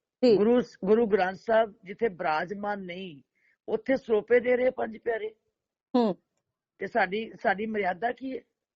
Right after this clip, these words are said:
Speaker 2: ਗੁਰੂ ਗ੍ਰੰਥ ਸਾਹਿਬ ਤੇ ਗੁਰੂ ਪੰਥ।
Speaker 1: ਜੀ, ਤੁਸੀਂ
Speaker 2: ਖਾਲਸਾ ਪੰਥ।
Speaker 1: ਨਵੇਂ ਜਥੇਦਾਰ ਨੂੰ ਪ੍ਰਵਾਨ ਕਰਦੇ ਹੋ?
Speaker 2: ਅਸੀਂ ਤੇ ਜੀ ਮਤਾ ਲਿਆ ਰਹੇ ਹਾਂ ਸ਼੍ਰੋਮਣੀ ਗੁਰਦੁਆਰਾ ਪ੍ਰਬੰਧਕ ਕਮੇਟੀ ਵਾਸ-, ਵੱਲੋਂ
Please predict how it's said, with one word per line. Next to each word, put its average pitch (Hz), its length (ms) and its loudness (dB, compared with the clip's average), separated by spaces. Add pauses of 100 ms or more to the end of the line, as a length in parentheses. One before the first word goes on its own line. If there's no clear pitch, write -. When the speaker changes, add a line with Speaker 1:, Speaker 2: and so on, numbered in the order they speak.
(1200)
Speaker 2:
ਗੁਰੂ 226 220 -4
ਗ੍ਰੰਥ 208 300 2
ਸਾਹਿਬ 247 320 0
ਤੇ 269 120 0
ਗੁਰੂ 220 240 -2
ਪੰਥ। 202 280 -4 (680)
Speaker 1:
ਜੀ, 240 140 4
ਤੁਸੀਂ 311 200 4
Speaker 2:
ਖਾਲਸਾ 359 420 4
ਪੰਥ। 370 100 6
Speaker 1:
ਨਵੇਂ 320 400 4
ਜਥੇਦਾਰ 311 440 4
ਨੂੰ 294 180 2
ਪ੍ਰਵਾਨ 294 420 2
ਕਰਦੇ 277 360 4
ਹੋ? 359 140 2 (1300)
Speaker 2:
ਅਸੀਂ 269 220 -4
ਤੇ 269 180 0
ਜੀ 269 100 -2
ਮਤਾ 220 340 0
ਲਿਆ 208 260 0
ਰਹੇ 202 180 -6
ਹਾਂ 226 60 -6
ਸ਼੍ਰੋਮਣੀ 196 420 -8
ਗੁਰਦੁਆਰਾ 190 340 -4
ਪ੍ਰਬੰਧਕ 196 300 -8
ਕਮੇਟੀ 180 420 -10
ਵਾਸ-, 170 560 -8
ਵੱਲੋਂ 165 400 -6